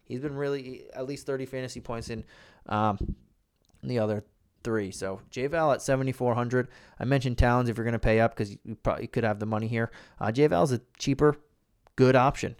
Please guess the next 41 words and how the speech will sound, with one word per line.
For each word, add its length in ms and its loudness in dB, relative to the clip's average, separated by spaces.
He's 260 -4
just 380 -2
rebounding 720 2
and, 160 -4
and 180 -6
scoring 440 0
efficiently 500 -4
here. 240 -4
Um, 340 0
well, 180 4
I 80 4
shouldn't 180 -4
say 80 0
scoring 320 0
efficiently, 400 -4
but 120 0
when 100 -2
he's 100 -4
getting 260 -4
en-, 180 -4
enough 320 -2
shots, 340 0
he's 320 -10
been 240 2
good. 320 0
Uh, 40 -2
and 120 0
he's 100 -4
getting 220 -4
to 100 -12
the 100 -4
line 280 0
and 100 -2
hitting 300 -6
the 80 -4
majority 560 0
of 80 -4
his 120 -6
free 200 -6
throws. 380 -10
Um, 300 -12